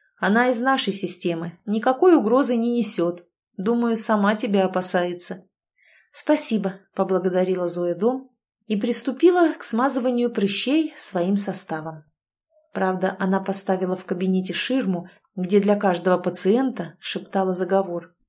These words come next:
Так и ходила, за ширму, пошептала, намазала. Потом также с обработкой головы. А кто знал, что она там делает за той ширмой?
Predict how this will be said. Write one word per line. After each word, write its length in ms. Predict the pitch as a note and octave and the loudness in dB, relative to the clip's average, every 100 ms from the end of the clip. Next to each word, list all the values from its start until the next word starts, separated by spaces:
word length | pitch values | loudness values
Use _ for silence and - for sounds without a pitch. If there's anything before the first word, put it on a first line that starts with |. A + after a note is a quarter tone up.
| _ _ | _ _
Так 240 | C4 D4+ | -4 -4
и 20 | D#4 | -2
ходила, 640 | C#4 A3+ F#3+ G3+ G3+ - _ | -2 0 2 2 0 -6 _
за 200 | - F3+ | -8 -4
ширму, 600 | F#3 - G#3 A3+ A#3+ - _ | -4 -2 -2 -2 -4 -10 _
пошептала, 760 | - F#3+ E3 - F3+ G3+ A3+ A3 _ | -12 -8 -8 -8 -4 -2 -2 -8 _
намазала. 680 | F#3+ F3+ E3+ F3+ F#3 F#3 F3+ _ _ _ _ _ _ _ _ | -8 -6 -4 -4 -4 -8 -12 _ _ _ _ _ _ _ _
Потом 400 | A3 A3 G4 F#4+ | -4 2 2 4
также 360 | C#4+ D4+ C#4+ | 4 2 2
с 100 | D4+ | 0
обработкой 640 | C4 G#3 G#3 F3 A3+ - B3 | 2 2 0 2 -2 0 -2
головы. 600 | A3 A3+ G#3 E3+ F3 F3 _ _ _ _ _ | 2 2 2 0 -6 -10 _ _ _ _ _
А 160 | F#3+ F#3 | -2 -2
кто 320 | - - B3 | -4 0 0
знал, 480 | G3+ G3+ F#3+ F3 - | 2 0 0 -2 -8
что 340 | - - F#3+ | -10 -6 -2
она 180 | F#3 F3 | -2 -4
там 220 | F3 F#3 | -4 -2
делает 400 | F#3+ F#3+ E3+ F3 | 0 0 0 -2
за 140 | D#3+ F#3 | -2 -4
той 180 | F#3 F3+ | -2 -4
ширмой? 540 | - F3 E3+ E3+ E3+ | -4 -4 -6 -10 -14